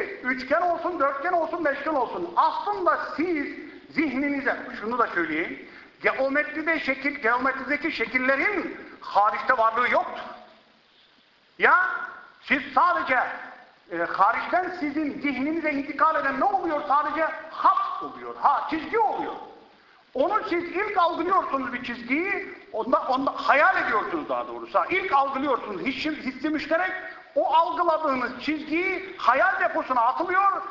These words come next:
Daha sonra mutasarrıfa dediğimiz beyin, beyindeki o üçüncü kademedeki mutasarrıfa vehim ile devreye girerek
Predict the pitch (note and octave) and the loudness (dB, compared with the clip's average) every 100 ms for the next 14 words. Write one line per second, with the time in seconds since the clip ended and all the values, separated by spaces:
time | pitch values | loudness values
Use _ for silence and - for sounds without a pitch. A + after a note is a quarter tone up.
0 | - - C4+ C4+ E4 F4 D4+ D#4 C4+ A#3 | -12 2 4 6 4 4 2 2 2 4
1 | B3+ C4 C#4 D4 D#4 - - F3+ C4 C#4+ | 6 6 4 2 -2 -10 -8 -4 0 0
2 | D4 D4+ E4 F4+ F4+ G#4 A4+ G4 F4 C#4+ | 4 4 4 2 4 2 2 0 0 0
3 | A#3 A3+ - A#3 A#3 A3+ G#3+ G#3 A3 A#3 | 0 -2 2 2 2 -2 -4 -2 0 2
4 | A3+ A3 A#3+ A#3+ A#3+ C#4 D4+ E4 C4+ C4+ | 0 -2 -2 -2 -2 -2 -2 2 2 2
5 | A#3+ G#3+ G3+ F#3+ G3+ D4 C#4 D#4+ E4 D#4 | 0 0 -2 -4 0 2 4 2 2 4
6 | D#4 E4 E4+ E4+ - - C#4+ C#4+ D4 A4+ | 4 4 2 -4 -8 0 0 2 0 0
7 | G4 C4+ B3+ B3+ A#3+ A#3 B3+ E4+ D#4 B3+ | -2 -4 -4 -2 0 2 2 2 2 0
8 | G#3 G3 E4+ G4+ F4 E4 | 0 -2 2 4 4 4